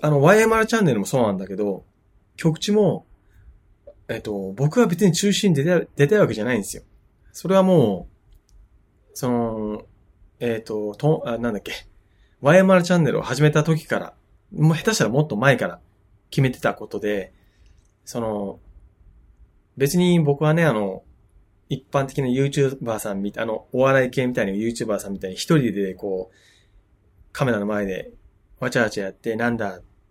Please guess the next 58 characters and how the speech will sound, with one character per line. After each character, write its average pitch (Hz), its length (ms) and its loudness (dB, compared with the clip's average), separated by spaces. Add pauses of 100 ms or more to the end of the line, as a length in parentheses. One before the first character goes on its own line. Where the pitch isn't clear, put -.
(580)
て - 80 -2
や 117 60 2
っ 113 40 -10
て 135 280 0
目 120 260 -2
立 135 220 2
ち - 20 -16
た 147 100 2
い 117 60 4
わ 110 140 -2
け 117 100 -2
で 104 60 -4
も 87 120 -8
決 - 220 -4
し - 40 -4
て 131 120 -2
な 123 140 0
い 107 80 0
し、 107 180 -6
モ 107 160 -2
テ 131 100 -4
た 143 120 0
い 120 80 2
わ 110 120 -4
け 117 100 -4
で 107 60 -6
も 95 120 -8
全 92 420 -10
く 127 80 -2
な 120 140 0
い 113 40 0
ん 98 60 -2
で 87 80 -8
す - 100 -12
よ。 - 80 -14 (520)
あ 113 80 -14
の、 98 460 -10 (800)
僕 120 200 -8
そ-、 - 160 -8
あ 120 60 -6
の、 113 240 -6
す - 180 -4
ご 190 100 4
く 175 220 -6 (500)
映 143 140 4
像 147 100 0
出 151 140 2
た 156 100 4
く 110 120 -6
な 139 160 2
い 123 40 4
人 104 180 -8
な 92 120 -8
の 92 100 -8
で、 92 260 -10 (360)
本 170 260 -2
当 165 160 2
は、 170 320 4